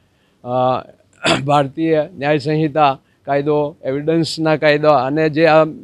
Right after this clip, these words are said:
મેજર એક્ટના જે ત્રણ મુખ્ય કાયદાઓમાં જે ફેરફારો છે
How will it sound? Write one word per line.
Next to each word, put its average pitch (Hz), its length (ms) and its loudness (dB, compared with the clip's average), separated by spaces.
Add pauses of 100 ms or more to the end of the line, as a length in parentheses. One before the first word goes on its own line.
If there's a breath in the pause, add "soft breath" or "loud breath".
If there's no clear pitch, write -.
(400)
મેજર 147 400 2
એક્ટના 175 320 0
જે 165 160 -2
ત્રણ 165 260 -2
મુખ્ય 160 300 -4
કાયદાઓમાં 147 640 -2
જે 147 100 -4
ફેરફારો 135 500 -6
છે 131 240 -4